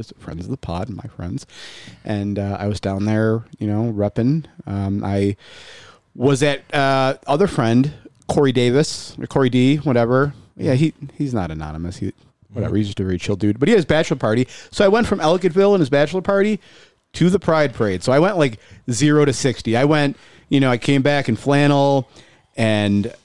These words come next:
Speaker 1: you know, whatever. I was kinda, like, broed out. And, and the next thing I know, I had, uh, a tie-dye tank top and a bunch of glitter on me.
Speaker 2: Mm-hmm.
Speaker 1: And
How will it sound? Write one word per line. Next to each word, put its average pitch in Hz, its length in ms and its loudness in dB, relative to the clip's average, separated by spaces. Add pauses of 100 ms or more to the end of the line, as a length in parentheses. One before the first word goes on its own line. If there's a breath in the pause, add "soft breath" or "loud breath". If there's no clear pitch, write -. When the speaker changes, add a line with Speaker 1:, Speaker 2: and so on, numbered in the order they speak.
(480)
Speaker 1:
you 143 80 2
know, 117 80 2
whatever. 139 500 2
I 131 40 4
was 123 100 0
kinda, 127 220 0
like, 113 200 -2
broed 123 220 4
out. 147 240 2
And, 139 180 2
and 151 140 2
the 165 40 4
next 190 200 0
thing 208 120 2
I 202 40 4
know, 240 140 4
I 156 80 4
had, 139 260 2 (340 soft breath)
uh, 123 800 2
a - 60 -20
tie-dye 160 380 2
tank 165 260 2
top 131 320 0
and 127 140 2
a 127 40 0
bunch 139 220 0
of 156 60 -2
glitter 214 220 2
on 85 140 -4
me. - 120 -6
Speaker 2:
Mm-hmm. 104 100 -8
Speaker 1:
And 120 80 -10